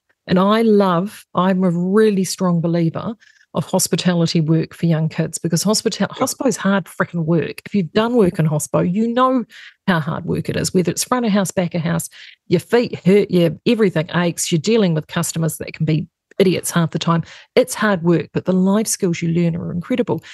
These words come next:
Speaker 1: Now, my kids, you know, they're earning,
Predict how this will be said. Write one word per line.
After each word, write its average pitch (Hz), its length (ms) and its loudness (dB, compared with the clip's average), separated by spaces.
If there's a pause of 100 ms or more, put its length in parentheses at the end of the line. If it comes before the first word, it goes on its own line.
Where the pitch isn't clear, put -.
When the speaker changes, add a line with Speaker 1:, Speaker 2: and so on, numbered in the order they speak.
(160)
Speaker 1:
Now, 254 100 -2
my 277 180 -2
kids, 240 380 -4 (280)
you 233 120 2
know, 175 260 0
they're 262 320 -2
earning, 233 600 0